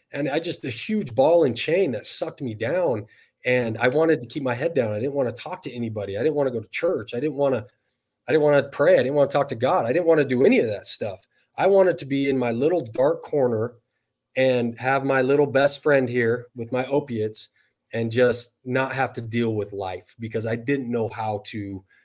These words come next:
going forward. And that, right or wrong, that was where my headspace was at.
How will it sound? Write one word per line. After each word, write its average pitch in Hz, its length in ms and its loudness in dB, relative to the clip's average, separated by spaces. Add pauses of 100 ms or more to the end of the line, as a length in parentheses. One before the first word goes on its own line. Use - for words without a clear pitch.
(300)
going 107 320 0
forward. 95 480 -2 (100)
And 104 300 -4
that, 127 320 0 (480)
right 156 300 8
or 151 120 6
wrong, 143 540 6 (400)
that 151 260 2
was 151 240 4
where 131 480 2
my 120 200 -4
headspace 110 520 -6
was 101 160 -10
at. 90 220 -10